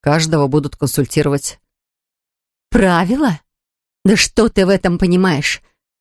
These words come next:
Думаешь, восемнадцатилетний парень на гидроцикле захочет слушать какие-то правила?" Лизу аж трясло от злости.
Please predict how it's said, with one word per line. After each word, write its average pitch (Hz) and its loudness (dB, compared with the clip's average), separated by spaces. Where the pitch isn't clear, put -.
Думаешь, 254 4
восемнадцатилетний 226 0
парень 233 0
на 196 2
гидроцикле 196 0
захочет 202 0
слушать - -2
какие-то 202 0
правила?" 226 0
Лизу 143 4
аж 143 -2
трясло 160 0
от 143 -2
злости. 143 -4